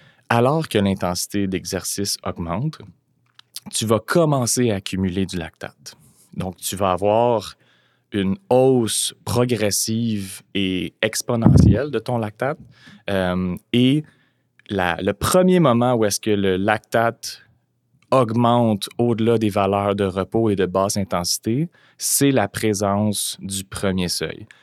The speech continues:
Et on appelle ça ventilatoire parce que c'est là où est-ce que le système aérobie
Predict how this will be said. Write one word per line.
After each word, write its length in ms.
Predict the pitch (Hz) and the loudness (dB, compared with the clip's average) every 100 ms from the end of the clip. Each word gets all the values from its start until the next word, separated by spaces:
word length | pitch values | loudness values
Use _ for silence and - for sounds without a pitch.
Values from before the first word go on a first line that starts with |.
| - | -2
Et 80 | 110 | 0
on 100 | 104 | 2
appelle 240 | 101 101 | 2 0
ça 180 | - 127 | 2 0
ventilatoire 960 | 107 104 98 113 90 - 98 117 151 - | 0 0 0 0 0 0 0 0 -2 -6
parce 220 | 95 - | -6 -4
que 100 | 104 | -2
c'est 180 | - 107 | 0 0
là 120 | 131 | 0
où 80 | 120 | 0
est-ce 120 | - | -2
que 60 | |
le 120 | 101 98 | -2 -2
système 440 | - 117 139 135 | -2 -2 -2 0
aérobie 600 | 110 98 107 92 104 143 | 2 2 0 0 -2 -2